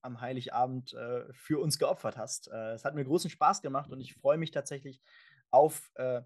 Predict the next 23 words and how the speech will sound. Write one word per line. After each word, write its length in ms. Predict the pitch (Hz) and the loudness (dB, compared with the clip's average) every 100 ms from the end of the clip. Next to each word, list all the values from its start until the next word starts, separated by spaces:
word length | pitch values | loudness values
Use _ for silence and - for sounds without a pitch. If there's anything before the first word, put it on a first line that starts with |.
| - | -4
ja, 100 | 135 | -4
die 160 | 127 | -4
zweite 380 | - - 151 151 | -2 4 4 4
Hälfte 280 | 131 143 - | 0 -2 -8
des 160 | 135 | -12
Turniers, 600 | - 123 131 123 127 - 113 | -8 -6 -6 -6 -10 -14 -10
äh, 240 | 110 110 | -8 -8
die 140 | 117 | -8
da 100 | 113 | -4
auf 160 | 110 123 | -4 -6
uns 160 | 127 117 | -12 -8
wartet 240 | 120 110 | -10 -10
nach 160 | 98 - | -12 -12
den 260 | 107 107 | -14 -14
Festtagen 680 | 101 110 - - 110 123 127 _ _ - _ | -14 -12 -12 -8 -10 -10 -18 _ _ -20 _
und 140 | 139 | 0
wünsche 180 | 143 165 | 2 0
dir 60 | 156 | -2
natürlich 300 | 151 160 151 | -2 0 -2
erstmal 260 | 147 143 | -4 -6
auch 220 | 139 135 _ | -6 -8 _
frohe 240 | - - 165 | -14 -8 -4
Weihnachten. 400 | 175 104 - | -4 -6 -14